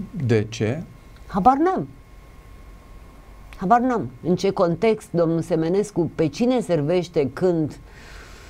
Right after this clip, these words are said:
Speaker 2: face, că asta e acuzația de la bulgari, că e implicat, sunt implicați doi români într-o, într-o poveste, dar Semenescu este cel care ar fi, a, a făcut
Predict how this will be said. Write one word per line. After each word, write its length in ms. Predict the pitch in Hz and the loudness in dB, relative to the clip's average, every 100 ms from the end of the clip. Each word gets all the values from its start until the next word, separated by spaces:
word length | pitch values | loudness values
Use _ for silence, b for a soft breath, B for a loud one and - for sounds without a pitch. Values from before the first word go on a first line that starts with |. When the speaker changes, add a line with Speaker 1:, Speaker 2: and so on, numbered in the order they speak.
| B - | B -8
Speaker 2:
face, 400 | - 190 196 190 - - - | 2 2 4 0 -2 -16 -4
că 140 | 156 - - 143 135 | -2 -2 -6 -4 2
asta 260 | 165 - | 2 4
e 40 | 208 | 2
acuzația 520 | 151 143 151 139 139 | 2 -2 -2 0 -2
de 100 | 143 | 0
la 120 | 135 | 0
bulgari, 480 | 139 151 127 113 117 | 0 -2 -2 -4 -4
că 80 | - | 2
e 100 | 185 | 4
implicat, 600 | 185 151 156 - 190 - - - - - | 4 0 -2 0 0 -2 -18 -20 -20 -12
sunt 120 | 123 - | -2 2
implicați 600 | 180 135 151 185 180 - | 4 2 2 2 2 2
doi 420 | 175 175 160 135 120 | 4 4 2 -2 -4
români 500 | 131 147 156 190 202 | 0 2 2 2 2
într-o, 420 | 156 151 139 147 143 131 117 - - | 0 0 0 0 0 -2 -6 -8 -6
într-o 260 | 139 156 | -2 0
poveste, 640 | 131 143 139 180 - 240 254 B B B B B B | 0 0 0 -2 0 0 0 B B B B B B
dar 260 | 151 175 165 | 2 4 4
Semenescu 720 | - 170 165 165 202 233 - | 0 0 2 2 2 0 2
este 300 | 247 208 208 | 2 2 2
cel 220 | 165 208 208 | 0 0 2
care 260 | 220 196 | 2 4
ar 140 | 180 175 | 2 0
fi, 320 | 185 196 180 | 0 0 0
a, 220 | 160 165 139 - - - - | 0 -2 -4 -12 -20 -20 -6
a 140 | 151 | -4
făcut 440 | 160 180 156 214 | 0 0 2 0